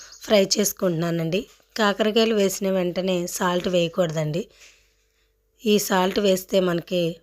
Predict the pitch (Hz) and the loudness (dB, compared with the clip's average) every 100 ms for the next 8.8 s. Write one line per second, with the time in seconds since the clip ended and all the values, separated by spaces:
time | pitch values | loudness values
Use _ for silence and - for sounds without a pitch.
0 | - - 185 185 196 214 - _ _ _ | -10 -2 0 2 2 0 -4 _ _ _
1 | - 190 185 208 190 196 190 170 165 165 | -4 -2 0 2 2 2 0 -2 -2 -4
2 | 185 196 160 175 185 180 180 165 165 165 | -2 -2 -2 -2 0 0 0 -2 -4 -8
3 | 160 156 214 - _ _ _ _ - 196 | -6 -8 -8 -10 _ _ _ _ -4 -2
4 | 190 196 185 190 190 202 196 196 185 170 | 2 2 2 0 -2 -6 -6 -6 -4 -4
5 | 170 175 165 160 160 160 190 202 185 170 | -2 -2 -2 -6 -6 -4 -4 -2 0 0
6 | 175 240 302 _ - _ _ _ _ _ | 0 -2 -2 _ -20 _ _ _ _ _
7 | _ _ _ - - _ _ - - - | _ _ _ -20 -20 _ _ -20 -20 -2
8 | 226 196 208 208 214 208 202 | 2 4 4 4 2 4 2